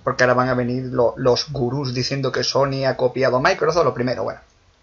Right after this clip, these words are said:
Microsoft copió el sistema de juegos de esto de descarga de Sony. Lo copió.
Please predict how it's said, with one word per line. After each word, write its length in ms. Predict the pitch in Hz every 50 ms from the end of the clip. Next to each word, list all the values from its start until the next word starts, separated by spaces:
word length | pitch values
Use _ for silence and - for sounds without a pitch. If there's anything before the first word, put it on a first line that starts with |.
| - _ _ _ _ - - - - - - - - - - - - -
Microsoft 840 | 160 175 190 214 220 - 233 240 233 - - 240 240 247 - - - _
copió 540 | - 143 - - 143 143 147 156 170 185
el 160 | 190 175 175 175
sistema 760 | - 143 123 - - - 156 156 156 156 151 165 202 254 247
de 280 | 170 131 135 139 127
juegos 360 | - 120 127 143 147 147 147 135
de 40 | 143
esto 180 | - - 143
de 100 | 131 147
descarga 580 | 147 - - - 156 - - 151 170 247 - - - - - - - - - - _ _
de 240 | - 127 143 160 165
Sony. 420 | - - - 135 131 123 110 - - - _ _ _ _ _ _ - - -
Lo 160 | - 135 165 -
copió. 400 | 143 139 - 247 285 254 -